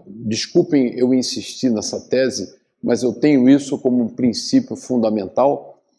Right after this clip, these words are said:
o que diferencia, nos diferencia de qualquer outra pessoa no dia a dia, é essa certeza inabalável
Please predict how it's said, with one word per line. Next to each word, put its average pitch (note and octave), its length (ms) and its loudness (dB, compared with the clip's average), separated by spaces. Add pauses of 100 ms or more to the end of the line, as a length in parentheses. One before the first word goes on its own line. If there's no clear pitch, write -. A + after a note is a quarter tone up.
(380)
o A#2 80 -2
que B2+ 120 -6
diferencia, C#3 760 2
nos B2 260 0
diferencia A#2+ 840 0 (400)
de - 100 -14
qualquer B2 460 4 (120)
outra B2 380 2
pessoa A2+ 520 0
no G#2 160 -4
dia G2 260 -2
a F2+ 40 -6
dia, D3+ 380 -4 (300)
é G#2+ 80 -4
essa B2 260 -4
certeza C3+ 800 -2
inabalável D#3+ 1400 2